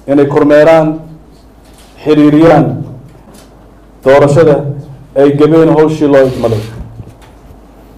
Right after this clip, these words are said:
Annagoo taa ka ambaqaadayno, waxaan halkan idinkugu soo gudbinaynaa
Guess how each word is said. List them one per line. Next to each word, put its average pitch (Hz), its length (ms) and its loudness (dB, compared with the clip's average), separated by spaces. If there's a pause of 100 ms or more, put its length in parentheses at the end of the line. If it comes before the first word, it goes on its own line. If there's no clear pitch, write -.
(340)
Annagoo 156 420 2
taa 156 160 4
ka 156 160 2
ambaqaadayno, 143 680 2 (2000)
waxaan 143 280 2
halkan 170 320 2
idinkugu 156 320 0
soo 160 160 2
gudbinaynaa 135 600 2